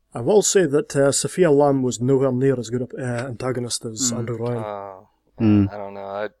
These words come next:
Speaker 3: I, I would entirely disagree. I think she's just as formidable, but in an entirely different way.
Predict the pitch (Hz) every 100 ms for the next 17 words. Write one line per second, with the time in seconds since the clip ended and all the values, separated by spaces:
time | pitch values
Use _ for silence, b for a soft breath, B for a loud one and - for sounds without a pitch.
0 | - 101 104 - _ _ _ _ _ _
1 | _ _ - 104 101 95 92 95 95 90
2 | 87 85 - - 87 85 90 98 90 -
3 | 92 90 - - b b b - 117 -
4 | 110 - 110 107 107 104 101 104 113 113
5 | 113 147 143 127 110 - 98 90 107 104
6 | 95